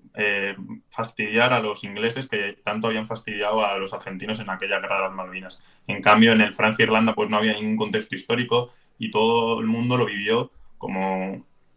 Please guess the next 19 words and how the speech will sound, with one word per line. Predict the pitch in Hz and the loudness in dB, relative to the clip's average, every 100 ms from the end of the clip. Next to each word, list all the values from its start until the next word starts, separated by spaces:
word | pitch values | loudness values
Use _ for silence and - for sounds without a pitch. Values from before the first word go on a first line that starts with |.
| _ | _
lo | 113 | -10
vivió | 104 101 | -6 0
indignado, | 117 110 107 123 135 127 | 0 0 2 4 4 2
como | 107 101 | -2 -2
una | 120 | -2
injusticia, | 120 110 123 123 131 | -4 -6 -4 -2 -2
porque | 104 110 | -2 -6
realmente | - 104 170 117 117 - _ - | -4 -2 0 2 0 0 _ -10
lo | - | -6
fue. | - 123 123 _ _ _ | 0 0 0 _ _ _
Y | 110 104 104 104 104 101 - _ _ _ - | -8 -6 -6 -4 -4 -6 -12 _ _ _ -6
para | 113 104 - | 2 4 4
aquellos | 202 110 127 | 2 -4 -6
curiosos | - 127 127 127 - | -6 -6 -4 -6 -8
que | 120 120 120 117 - _ | -4 -2 -2 -4 -12 _
se | - - | -14 -12
pregunten | - 120 113 117 113 107 101 | -6 -2 0 0 -2 -4 -6
que | 101 104 101 98 98 98 | -4 -2 -2 -2 -2 -4
si | - 107 | -4 -4